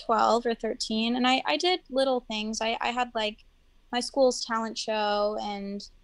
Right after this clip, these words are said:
um, honors choir, which is, like, when you're in a choir class and you get to try out for a next level choir and they will accept you or reject you. And, and then you get to go to a different location and you perform in a,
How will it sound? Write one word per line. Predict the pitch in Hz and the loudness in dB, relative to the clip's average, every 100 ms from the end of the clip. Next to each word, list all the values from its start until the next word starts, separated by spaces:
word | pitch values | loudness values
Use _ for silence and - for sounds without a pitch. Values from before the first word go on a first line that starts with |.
| _ - _ - - | _ -20 _ -10 -2
um, | 220 - - 247 - _ _ _ - - _ - - - | 0 0 -4 -10 -16 _ _ _ -20 -20 _ -16 -16 2
honors | 254 254 240 | 4 6 4
choir, | - 233 226 220 214 | 2 2 4 4 2
which | 214 220 | -2 -8
is, | 214 | -6
like, | 220 214 214 - - - - | -4 -4 -6 -12 -20 -20 -4
when | 240 240 | 0 2
you're | 240 | 2
in | 220 | 0
a | |
choir | 220 220 214 214 | 0 0 2 0
class | - 214 208 214 - | 0 2 4 2 -2
and | 214 | -8
you | 214 | -6
get | 214 | -6
to | - | -6
try | - 214 214 | 0 2 4
out | 208 202 202 208 - - - - - - - - | 6 6 4 2 -6 -20 -20 -20 -20 -20 -10 0
for | 220 202 196 | 2 2 2
a | 208 208 - _ - - - - _ - - | 0 -2 -6 _ -20 -20 -20 -20 _ -20 -8
next | 233 220 - | -4 -4 -2
level | 220 214 214 | 0 2 0
choir | - 214 208 208 208 | -2 2 4 4 4
and | 208 | 2
they | 214 208 208 | -2 -4 -4
will | 220 | -6
accept | 214 - 240 - | -4 -2 -2 0
you | 233 | 0
or | 220 | 0
reject | 214 214 226 220 - | -2 -2 -2 -2 -2
you. | 226 214 214 | 0 0 0
And, | 202 202 202 - - - - | 0 -2 -6 -10 -20 -12 0
and | 233 | 2
then | 220 | 2
you | |
get | 220 220 | 2 0
to | - | 2
go | 214 | 2
to | 214 | 4
a | 214 | 0
different | 208 - | -2 -6
location | - - 311 294 - 269 240 | -10 0 4 4 4 2 2
and | 220 | 0
you | |
perform | - 214 - 220 220 | -2 -4 0 2 2
in | |
a, | 202 202 | 0 -2